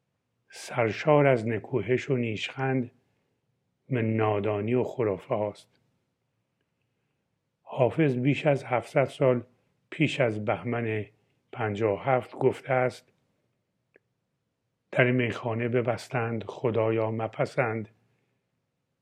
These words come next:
که در خانهٔ تزویر و ریا بگشایند.»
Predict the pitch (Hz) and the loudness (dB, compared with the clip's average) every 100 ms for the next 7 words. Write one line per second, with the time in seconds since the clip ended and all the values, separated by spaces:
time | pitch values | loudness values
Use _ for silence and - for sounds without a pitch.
0 | _ - 107 113 104 110 - 127 104 104 | _ -6 0 0 0 -2 -4 -4 -4 -4
1 | 107 95 117 98 104 98 101 95 98 101 | -6 -6 -6 -4 -4 -4 -4 -4 -4 -4
2 | 101 104 101 - 127 98 - _ | -6 -6 -8 -6 -8 -8 -12 _